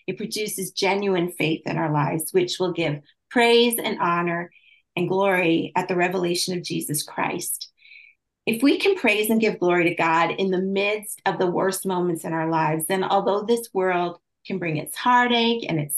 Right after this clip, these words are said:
sorrows and loss, and loss, well, first of all, we know that we can trust God, who rules and reigns over all the universe, but he also cares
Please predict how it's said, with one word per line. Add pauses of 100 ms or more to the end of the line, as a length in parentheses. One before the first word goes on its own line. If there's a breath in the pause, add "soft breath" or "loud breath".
sorrows (160)
and
loss, (480)
and
loss,
well,
first
of
all, (380)
we
know
that
we
can
trust
God, (640)
who
rules
and
reigns
over
all
the
universe,
but
he
also
cares